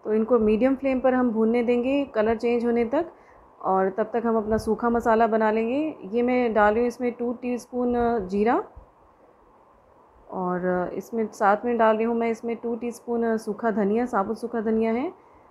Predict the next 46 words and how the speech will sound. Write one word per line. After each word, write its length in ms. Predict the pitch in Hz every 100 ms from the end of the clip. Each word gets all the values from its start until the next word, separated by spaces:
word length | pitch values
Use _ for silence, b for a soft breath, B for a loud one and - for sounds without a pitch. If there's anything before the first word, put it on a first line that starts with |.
| -
अगर 160 | - 214
आपके 260 | 214 214 226
पास 180 | 226
powder 400 | 220 202 208 247
form 240 | 254 247 240
में 120 | 254
है 160 | 254 247
तो 160 | 240
वो 120 | 226
भी 140 | 220 240
आप 100 | 220
डाल 220 | 214 214
सकते 300 | 220 214 226
हैं। 240 | 240 294 - b b b b _ _ - - - - - _ _ _ - _ _
और 280 | 196 185 185
इसके 280 | - 208 247
साथ 180 | 240 220
ही 100 | 233
मैं 140 | 226
डाल 180 | 208 202
रही 80 | 214
हूँ 80 | 220
इसमें 260 | 220 226
एक 100 | 220
चम्मच 360 | 226 214 220 -
अजवाइन, 600 | 185 190 185 202 269 294 233 202 - -
जो 80 |
कि 140 | 202 247
बहुत 320 | 202 208 214
ही 140 | 247
अच्छा 320 | 247 202 - 233
रहता 240 | 226 233
है 100 | 233
पेट 280 | 226 214 214
के 80 | 226
लिए 160 | 226
भी, 120 | 220
digestion 520 | 214 202 190 202 240 226
बहुत 160 | 220
अच्छा 200 | 214 233
करता 300 | 214 208 220
है 280 | 220 226 254
ये 160 | 285 381 - B B B B -
और 80 |
flavor 340 | 190 208 214 214
भी। 240 | 240 370